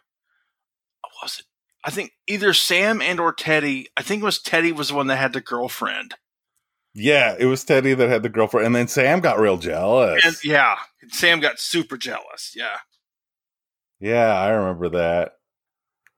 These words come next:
Speaker 2: He was super jealous that Teddy had a girlfriend and he didn't. I don't know if he was more jealous that Teddy had a girlfriend and he didn't, or if it was, like, the girlfriend was taking Teddy away from him.
Speaker 1: Mm.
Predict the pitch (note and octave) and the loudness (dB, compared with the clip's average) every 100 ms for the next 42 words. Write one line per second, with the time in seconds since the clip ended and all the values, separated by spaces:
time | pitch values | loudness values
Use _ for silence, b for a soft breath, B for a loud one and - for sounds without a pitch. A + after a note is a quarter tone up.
0 | - G2 G2+ G2+ F#2 G2 G2+ - F#2 F#2+ | -12 -2 2 2 2 0 0 0 0 4
1 | F2+ F2+ F2 - - - F2 F2+ F2+ F2 | 4 4 2 -4 -4 0 2 2 2 2
2 | F2 F2 E2+ E2+ - F2+ E2+ D#2+ D#2 F2 | 0 0 0 -2 -2 -4 -2 -6 -6 -6
3 | E2 E2+ E2 D#2+ - B B B E3 G3 | -4 -4 -4 -8 -10 B B B 4 6
4 | F3+ F3 E3 C3+ C3+ C3+ B2 A2+ A#2+ A#2+ | 4 4 4 4 4 4 4 4 4 2
5 | G#2+ F#2+ F2+ - _ _ _ _ - B2 | 2 4 2 -2 _ _ _ _ -2 2
6 | A#2 G2+ F2 G2+ G#2 - A2 G#2+ G2+ G2+ | 4 2 2 2 2 4 2 2 -2 0
7 | G#2 G#2+ G#2 D#2+ F#2 F#2 F2+ - D#2+ F2 | 0 2 2 4 4 4 4 2 0 2
8 | F2 F#2+ F2+ - E2 F2 F2 - F2 E2 | 2 2 0 0 -2 2 2 2 0 0
9 | D#2+ F#2 E2+ F2+ F2 E2+ E2+ D#2 D#2 D#2+ | -2 -2 -2 -2 0 0 2 2 0 0
10 | F2+ F2 F#2+ G#2+ _ _ _ D3+ D#3 D3 | -2 0 -2 -4 _ _ _ -2 2 2
11 | C3 G#2+ | 2 -2